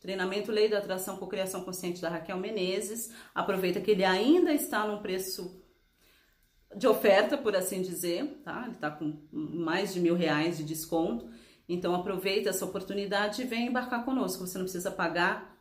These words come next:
nada pra participar do desafio com a gente. Você só precisa saber, "É isso que eu quero." A vida que eu quero manifestar, ela vale a pena esse sacrifício de eu estar comprometida fazendo isso,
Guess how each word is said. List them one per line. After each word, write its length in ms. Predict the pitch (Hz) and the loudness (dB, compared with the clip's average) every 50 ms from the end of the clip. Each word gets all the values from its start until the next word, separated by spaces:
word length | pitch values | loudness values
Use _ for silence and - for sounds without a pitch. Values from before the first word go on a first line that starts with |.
| _ _ - | _ _ -4
nada 640 | 175 180 175 180 185 185 208 220 220 196 175 175 170 | 0 2 4 6 6 6 6 4 2 0 -2 -2 -2
pra 160 | - 175 170 | -2 -4 -6
participar 480 | 170 - 185 - - - - - 180 165 | -4 -4 -6 -6 -6 -8 -6 -4 -4 -4
do 120 | 160 160 | -4 -6
desafio 460 | 156 156 - 170 165 - - 175 175 | -8 -6 -6 -8 -8 -6 -8 -8 -8
com 80 | - 180 | -8 -8
a 60 | 170 | -10
gente. 500 | 170 - 151 156 - - - - - _ _ _ - _ _ - | -8 -6 -8 -8 -8 -10 -16 -18 -20 _ _ _ -20 _ _ -14
Você 80 | - 180 | -10 -8
só 140 | 175 - 185 | -6 -6 -4
precisa 480 | - 208 208 220 214 220 220 214 220 | -4 -2 -2 -2 0 0 0 0 2
saber, 540 | - - 254 240 233 - 190 175 170 180 180 - | 0 0 0 0 0 2 4 4 4 4 2 -2
"É 120 | 190 190 | -2 0
isso 280 | 190 214 226 - - - | 0 -2 -2 -4 -6 -6
que 60 | 226 | -8
eu 40 | 214 | -6
quero." 380 | - - 190 165 151 151 165 165 - - - - - - | -4 -4 -2 0 0 -2 -2 -4 -10 -14 -18 -18 -10 -2
A 120 | - - - | 2 2 2
vida 420 | - 170 185 262 320 294 330 330 | 2 2 4 6 6 6 6 2
que 400 | - - - - 247 240 226 214 | 0 -2 -6 -4 0 4 6 8
eu 160 | 214 226 254 | 8 6 6
quero 260 | 247 - 240 214 214 214 | 2 2 4 4 4 4
manifestar, 520 | 208 202 208 208 - 214 208 - - 214 | 2 0 0 0 0 0 0 2 4 4
ela 160 | 220 220 220 | 6 6 6
vale 400 | 220 - 208 220 226 226 226 220 | 4 4 6 6 6 6 4 2
a 40 | 208 | 2
pena 300 | 208 - 214 202 208 208 | 0 0 0 0 0 0
esse 260 | 190 190 190 190 - - | 0 -2 -2 -4 -4 -4
sacrifício 640 | - 190 - 208 - - - 208 202 208 - - 190 | -4 -4 -4 -4 -6 -6 -6 -6 -6 -6 -6 -8 -6
de 80 | 190 | -4
eu 80 | 180 190 | -4 -4
estar 260 | 190 - - 208 185 | -4 -2 -2 -2 -2
comprometida 560 | - 196 185 196 190 190 180 180 - 165 165 | -4 -6 -8 -8 -6 -6 -6 -6 -6 -8 -8
fazendo 420 | 180 - 175 175 175 175 175 160 156 | -6 -6 -6 -6 -4 -4 -4 -4 -4
isso, 400 | 151 - - - - - - | -4 -6 -8 -12 -14 -16 -20